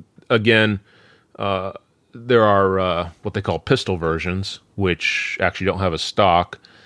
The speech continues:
but have their applications, whether being shorter or getting around, um, you know, some states have regulations that, uh, are a little more restricted than others, and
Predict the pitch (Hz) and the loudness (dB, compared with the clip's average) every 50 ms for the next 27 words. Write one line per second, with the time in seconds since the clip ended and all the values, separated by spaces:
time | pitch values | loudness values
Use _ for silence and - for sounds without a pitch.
0 | _ _ _ _ - 98 82 98 92 90 85 85 - - _ _ - 101 104 95 | _ _ _ _ -10 -4 0 2 2 4 2 2 0 -2 _ _ -4 -2 0 0
1 | 87 90 87 80 80 82 - - 95 85 - - - - - 85 82 - - 87 | 0 0 0 -2 -2 -4 -4 -4 -4 -4 -4 -6 -8 -4 -4 -4 -4 -4 -6 -6
2 | 85 82 90 87 85 85 78 82 80 82 - - - 101 98 98 98 101 101 104 | -6 -4 -4 -4 -4 -4 -6 -6 -6 -6 -6 -2 0 2 2 2 4 4 2 2
3 | 101 - - 92 87 85 85 85 92 87 90 85 85 85 87 85 85 85 82 82 | 0 0 0 0 0 0 0 0 -2 -2 -2 -2 -2 0 0 0 0 0 -2 -4
4 | 82 - - - 87 82 78 78 76 76 78 85 90 - - - 82 80 78 - | -6 -8 -6 -6 -4 -2 -2 -4 -4 -6 -8 -10 -12 -12 -10 -8 -6 -6 -6 -4
5 | - - 104 95 - - - 95 92 82 - - 90 85 85 90 87 80 82 80 | 0 0 0 0 0 -2 0 0 0 0 0 -2 -2 0 0 0 0 0 -2 -2
6 | 85 85 85 85 - - 92 85 80 78 78 78 - - - - - - - - | 0 0 0 0 0 -2 -2 -2 -2 -2 -4 -6 -8 -12 -14 -20 -20 -20 -20 -20
7 | _ _ _ - - 87 87 90 85 82 80 80 82 82 - - - - - - | _ _ _ -12 -10 -2 0 2 2 4 4 2 2 0 -2 -6 -14 -16 -14 -16
8 | - _ _ - 82 78 71 71 71 76 85 95 98 107 107 101 95 90 82 85 | -16 _ _ -14 -12 -12 -10 -10 -10 -6 -4 -2 0 2 2 2 2 2 0 -2
9 | 82 - - - 90 - - 85 76 87 90 - 90 90 87 90 85 85 82 - | -4 -4 -2 -4 -4 -2 -4 -6 -6 -6 -4 0 0 2 2 2 2 0 -2 -4
10 | 87 82 82 80 80 | -4 -4 -4 -6 -8